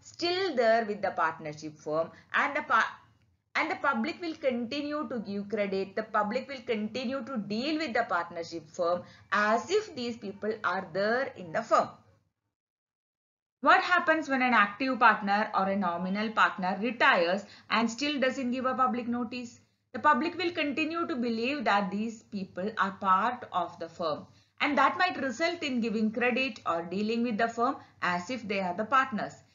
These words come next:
And at, later they realize that these people are not there, their liability is not going to go. Because since they did not give a public notice,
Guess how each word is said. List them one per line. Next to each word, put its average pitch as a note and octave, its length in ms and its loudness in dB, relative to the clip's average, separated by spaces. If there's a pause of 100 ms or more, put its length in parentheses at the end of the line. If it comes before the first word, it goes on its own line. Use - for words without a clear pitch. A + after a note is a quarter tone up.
(200)
And C4+ 220 -2
at, A#3 260 2 (140)
later D#4 400 4 (100)
they F4+ 140 0
realize C4+ 520 0
that A#3+ 200 0
these A3+ 160 -4
people A3 260 -6
are G#3+ 140 0
not A3+ 440 2
there, F3+ 300 0 (240)
their G#3+ 200 4
liability B3 720 0
is A3+ 100 -6
not G#3 260 0
going G#3 240 0
to G#3 80 -4
go. F#3+ 320 -4 (1200)
Because G3 520 6 (580)
since C#4+ 260 -4
they D#4 180 -2
did A3 280 -2
not D4 260 4
give E4+ 160 -2 (100)
a A#3+ 60 0
public G3 460 -2
notice, D#3 520 -10